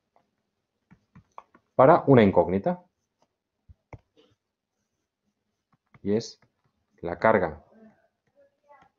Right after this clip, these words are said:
no se conserva, por tanto, Q uno es distinto de Q prima uno.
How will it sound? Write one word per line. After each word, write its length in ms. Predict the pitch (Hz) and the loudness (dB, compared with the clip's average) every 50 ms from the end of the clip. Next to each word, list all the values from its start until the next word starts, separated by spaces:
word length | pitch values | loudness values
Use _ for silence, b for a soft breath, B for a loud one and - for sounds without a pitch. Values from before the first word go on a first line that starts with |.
| _ _ _ _ | _ _ _ _
no 200 | 98 95 101 101 | -4 -2 -2 -2
se 200 | - - 110 104 | -2 -4 -6 -4
conserva, 640 | - 110 113 110 - - 151 147 139 151 175 - - _ _ _ _ _ _ _ _ _ - - - - _ _ _ _ _ _ _ _ _ _ _ _ _ _ _ _ _ _ _ _ _ _ _ _ _ _ _ _ _ _ _ _ _ _ _ _ _ _ _ _ _ _ - - | -2 -2 -2 -2 -2 -2 -2 0 0 -2 -4 -6 -12 _ _ _ _ _ _ _ _ _ -20 -20 -20 -20 _ _ _ _ _ _ _ _ _ _ _ _ _ _ _ _ _ _ _ _ _ _ _ _ _ _ _ _ _ _ _ _ _ _ _ _ _ _ _ _ _ _ -10 -8
por 120 | 104 - - | -8 -2 0
tanto, 380 | 120 117 117 - 143 139 139 | 0 0 2 0 -2 -4 -4
Q 140 | - - 127 | -2 -2 0
uno 340 | 123 123 120 123 135 - - - | 2 2 2 2 0 0 0 -2
es 160 | 107 107 104 | -2 0 0
distinto 480 | 113 104 - - 123 113 110 147 135 | -2 -4 -2 -2 -2 0 2 2 0
de 160 | 104 107 104 - | 0 0 -4 -2
Q 160 | - 113 101 | -6 -4 -2
prima 260 | 101 95 90 78 78 | -2 -4 -4 -4 -6
uno. 320 | 76 80 92 131 147 - | -8 -8 -8 -8 -8 -10